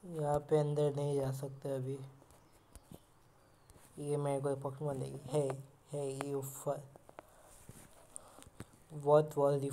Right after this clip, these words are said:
first Pokemon you received? Tepig, really? Then Pansage could be a big help। Your Tepig does not do well against water type Pokemon। Say,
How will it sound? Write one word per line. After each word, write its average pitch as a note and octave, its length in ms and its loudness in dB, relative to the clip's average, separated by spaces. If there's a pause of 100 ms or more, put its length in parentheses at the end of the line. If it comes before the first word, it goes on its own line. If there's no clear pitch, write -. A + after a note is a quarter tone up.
first D3 260 4
Pokemon C#3 420 0
you C3+ 120 0
received? C3 480 -2 (1000)
Tepig, C#3 360 0
really? C#3 480 2 (140)
Then C#3+ 220 -2
Pansage C#3+ 580 2
could C3+ 320 0
be C#3 160 -6 (720)
a C#3+ 120 2 (120)
big F3 200 2 (160)
help। C3 420 0 (920)
Your C#3+ 260 4
Tepig D3+ 400 2
does C#3+ 260 2 (140)
not C#3 340 0 (1200)
do C#3+ 280 4 (260)
well C#3 300 2
against C3+ 480 -4
water C#3+ 300 4 (120)
type C3 280 -6
Pokemon। C3+ 560 -10 (1080)
Say, C3 300 2